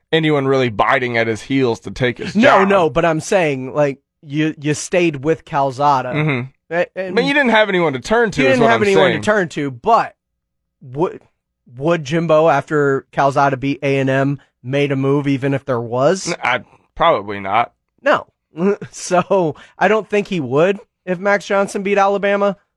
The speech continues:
Speaker 2: but at the same time, I wouldn't feel great even because that would tell me more about the way the defense played than the offense played.
Speaker 1: Yeah, fair.
Speaker 2: You know? Up in Lubbock, where they've been,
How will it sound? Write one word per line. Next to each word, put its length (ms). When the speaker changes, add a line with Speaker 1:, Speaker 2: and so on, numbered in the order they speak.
Speaker 2:
but 140
at 80
the 40
same 280
time, 200
I 60
wouldn't 260
feel 140
great 560
even 340
because 420
that 220
would 140
tell 240
me 160
more 320
about 340
the 80
way 180
the 120
defense 400
played 320
than 140
the 100
offense 420
played. 140
Speaker 1:
Yeah, 220
fair. 220
Speaker 2:
You 80
know? 220
Up 180
in 400
Lubbock, 460
where 180
they've 260
been, 280